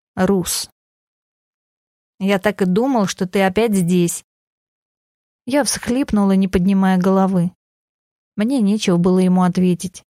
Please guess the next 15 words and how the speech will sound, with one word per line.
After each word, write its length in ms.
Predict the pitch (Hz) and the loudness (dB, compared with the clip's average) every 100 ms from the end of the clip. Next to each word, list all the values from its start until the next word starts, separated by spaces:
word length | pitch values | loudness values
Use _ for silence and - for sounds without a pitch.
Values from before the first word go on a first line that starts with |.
| _ _ _ _ _ _ _ - | _ _ _ _ _ _ _ -2
«Аврора, 640 | 180 185 196 190 175 180 - _ _ _ - | 0 2 2 2 2 -2 -6 _ _ _ -6
ну 80 | 196 | -4
сколько 380 | - 214 214 | 0 0 0
же 120 | 202 214 | 0 0
можно 320 | 220 202 214 | 0 0 0
убиваться 540 | 202 226 247 277 - | 0 0 2 0 0
и 80 | 202 | 0
себя 280 | 196 208 220 | 0 0 0
хранить?» 720 | - 208 226 220 175 - - _ _ _ _ _ _ _ _ _ _ _ 214 | 0 0 0 0 -2 -4 -12 _ _ _ _ _ _ _ _ _ _ _ -4
«Я 320 | 196 240 339 | -2 -2 -2
не 120 | 294 | -2
храню», 760 | - 196 190 185 190 233 247 - _ _ _ _ _ | -2 0 2 2 2 0 -2 -6 _ _ _ _ _
шепнула 560 | - 208 - 190 185 185 | -6 -6 -2 0 2 2
одними 320 | 185 185 180 | 2 2 2
губами. 520 | 190 180 185 180 | 2 2 2 0